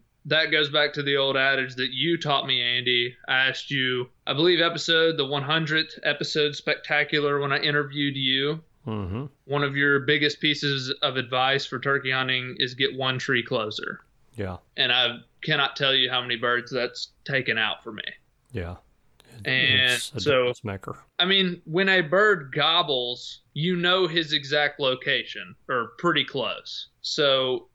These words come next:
Speaker 1: I was ready to move 'cause I knew my initial setup. I thought, you know, "This is good.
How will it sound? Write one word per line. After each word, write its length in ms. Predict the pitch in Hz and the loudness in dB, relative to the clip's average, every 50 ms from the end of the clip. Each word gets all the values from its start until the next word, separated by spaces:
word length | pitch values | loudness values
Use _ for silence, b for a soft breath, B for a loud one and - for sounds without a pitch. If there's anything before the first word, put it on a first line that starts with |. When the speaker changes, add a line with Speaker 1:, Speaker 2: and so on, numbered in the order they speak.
| _ - | _ 0
Speaker 1:
I 160 | 143 165 208 | 2 4 4
was 240 | 214 190 165 143 131 | 4 4 4 2 0
ready 380 | 139 147 170 175 180 175 165 151 | 0 2 2 4 4 4 2 2
to 80 | 139 | 2
move 320 | 131 139 156 160 156 143 139 | 0 0 0 0 0 0 -2
'cause 160 | - 147 139 | -2 0 0
I 120 | 147 143 | 0 0
knew 220 | 143 156 180 190 180 | 2 2 2 2 2
my 240 | 165 147 139 135 127 | 2 2 2 2 0
initial 380 | 139 160 165 156 - 147 139 | -2 -4 -4 -4 -4 -6 -8
setup. 440 | - - 160 151 156 160 160 156 - - | -6 -2 -2 0 0 0 0 -2 -2 -2
I 100 | 143 135 | -4 -2
thought, 340 | - - 139 123 123 - - - | -2 0 0 0 0 -2 -4 -6
you 140 | 156 143 131 | -6 -6 -4
know, 140 | 113 110 120 _ _ _ _ _ _ _ - | -6 -8 -10 _ _ _ _ _ _ _ 0
"This 180 | 175 214 214 | 0 2 2
is 120 | 254 214 175 | 2 2 4
good. 380 | 220 202 180 143 123 117 - | 4 4 4 4 2 0 -2